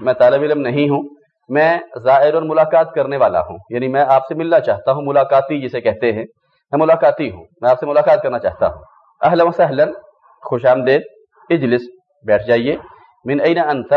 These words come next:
آپ کہاں سے آئے ہیں؟ الشاب، نوجوان، انا من پاکستان، میں پاکستان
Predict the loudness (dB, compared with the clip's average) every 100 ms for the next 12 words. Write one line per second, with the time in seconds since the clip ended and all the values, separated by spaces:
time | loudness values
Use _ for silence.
0 | 0 0 -2 -2 -4 0 2 2 0 -6
1 | _ _ _ _ -4 0 2 2 2 -6
2 | -8 -10 -6 -4 0 0 -2 -4 -10 -4
3 | -4 0 0 0 -4 0 0 0 -6 -14
4 | -8 -4 0 -2 -4 -2 -2